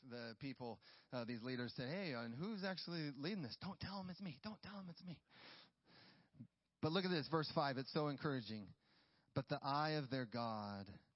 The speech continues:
was watching over the elders of the Jews." That really encouraged me this week. "And so they were not stopped until a report could go to Darius and his written reply be received." Again, did you catch that? It's so good. Verse five, "The eye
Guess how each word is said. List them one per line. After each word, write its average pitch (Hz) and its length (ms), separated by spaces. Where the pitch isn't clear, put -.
was 123 200
watching 131 460
over 117 160
the 113 160
elders 113 320
of 101 80
the 110 80
Jews." 98 680
That 151 160
really 143 320
encouraged 127 460
me 123 120
this 110 220
week. 113 280
"And 139 100
so 165 100
they 151 120
were 165 180
not 160 220
stopped 139 420
until 135 240
a 123 80
report 135 480
could 131 160
go 127 120
to 120 120
Darius 113 680
and 123 120
his 107 160
written 120 260
reply 110 400
be 107 140
received." 101 560
Again, 135 160
did 117 100
you 117 80
catch 147 280
that? 104 180
It's - 160
so 156 180
good. 131 180
Verse 127 200
five, 127 260
"The 139 180
eye 165 500